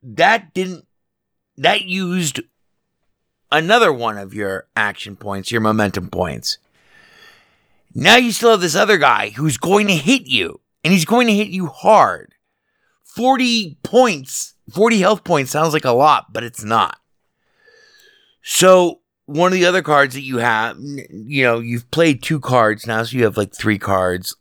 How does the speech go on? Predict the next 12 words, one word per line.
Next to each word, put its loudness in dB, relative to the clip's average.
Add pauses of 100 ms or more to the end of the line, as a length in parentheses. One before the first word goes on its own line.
left. 0 (380)
One 2
of 0
them 0
is -4 (180)
a 0
movement 2
card, 0 (360)
uh, 0 (140)
say 0
it's -4
slip. 0